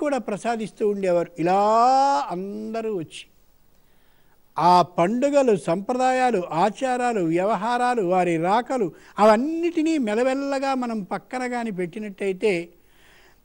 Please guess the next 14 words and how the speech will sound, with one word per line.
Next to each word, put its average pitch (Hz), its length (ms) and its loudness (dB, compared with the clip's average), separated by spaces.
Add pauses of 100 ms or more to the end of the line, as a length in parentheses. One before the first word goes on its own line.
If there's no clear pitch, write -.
మనకి 247 380 6
మనమే 254 1000 8
మిగిలినట్టయితే, 226 1080 0 (680)
మన 175 240 2
ఆందోళన 240 800 4
పెట్టెని 202 480 2
మనమే 233 760 0
తెరుచుకుని, 233 520 0
ప్రతిక్షణం 233 800 -4
ఆందోళనలతో 226 1400 2
నిండిపోయిన 240 560 -2
హృదయం 214 340 -4
కలిగిన 190 360 -6
వాళ్ళవై, 180 500 -4